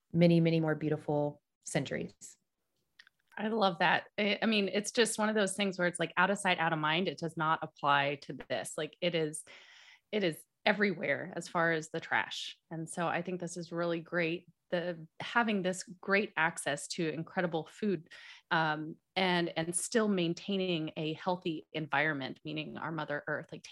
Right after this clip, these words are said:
Speaker 2: taking care of her while we're taking care of ourselves. So I think that is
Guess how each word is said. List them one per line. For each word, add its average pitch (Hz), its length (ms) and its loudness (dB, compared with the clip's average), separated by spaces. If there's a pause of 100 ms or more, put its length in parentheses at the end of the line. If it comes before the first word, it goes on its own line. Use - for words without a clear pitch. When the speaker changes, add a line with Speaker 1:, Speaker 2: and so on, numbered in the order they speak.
Speaker 2:
taking - 180 -12
care 151 220 -6
of 143 160 -6
her 165 140 0
while 151 140 -6
we're 151 120 -6
taking - 340 -12
care 156 180 -2
of 147 80 -4
ourselves. - 480 -4 (840)
So - 160 -2
I 160 120 2
think 180 220 -4
that 165 120 0
is 156 140 -2